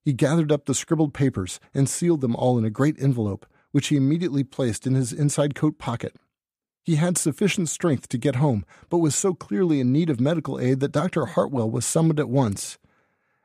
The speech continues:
As the doctor put him to bed, he could only mutter over and over again, "But what, in God's name, can we do?"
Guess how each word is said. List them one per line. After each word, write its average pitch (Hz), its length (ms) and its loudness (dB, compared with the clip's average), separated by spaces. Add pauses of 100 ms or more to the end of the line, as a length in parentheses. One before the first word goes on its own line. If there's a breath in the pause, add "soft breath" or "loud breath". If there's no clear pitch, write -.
As 151 160 0
the 156 100 2
doctor 151 340 2
put 160 220 0
him 165 120 2
to 147 80 0
bed, 117 360 0 (320)
he 147 100 -2
could 156 160 -8
only 175 260 0
mutter 131 400 0 (240 soft breath)
over 170 360 0
and 123 240 -4
over 151 360 0
again, 123 500 0 (640)
"But - 220 -6
what, 156 460 0 (180)
in 160 240 2
God's 160 420 -2
name, 175 300 2
can 165 280 -2
we 202 140 0
do?" 170 580 -2